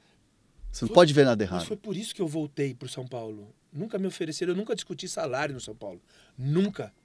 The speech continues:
Speaker 2: em nenhum momento. E quando, é, eu volto, as pessoas que me contratam sabem quem sou eu. Sabem que eu não ia ver alguma coisa errada e ia ficar quieto.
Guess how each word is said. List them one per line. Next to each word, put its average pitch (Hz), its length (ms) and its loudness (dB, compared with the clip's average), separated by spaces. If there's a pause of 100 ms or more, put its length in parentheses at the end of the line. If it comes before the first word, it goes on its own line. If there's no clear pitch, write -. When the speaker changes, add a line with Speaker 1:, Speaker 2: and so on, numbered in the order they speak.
Speaker 2:
em 135 100 -6
nenhum 180 300 0
momento. 147 520 -4 (840)
E 160 100 -12
quando, 214 600 4 (840)
é, 117 300 -10 (460)
eu 143 160 0
volto, 180 340 8
as 147 80 -4
pessoas 202 380 2
que 220 80 -8
me 196 80 0
contratam 170 420 -4
sabem 190 460 2
quem 180 260 -6
sou 123 220 -6
eu. 104 200 -6 (540)
Sabem 180 420 -2
que - 100 -4
eu 302 120 2
não 240 100 -2
ia 202 200 4
ver 160 100 -2
alguma 165 240 0
coisa 156 220 -4
errada 156 160 0
e 151 60 -4
ia 160 60 -2
ficar 156 200 -4
quieto. 139 500 -8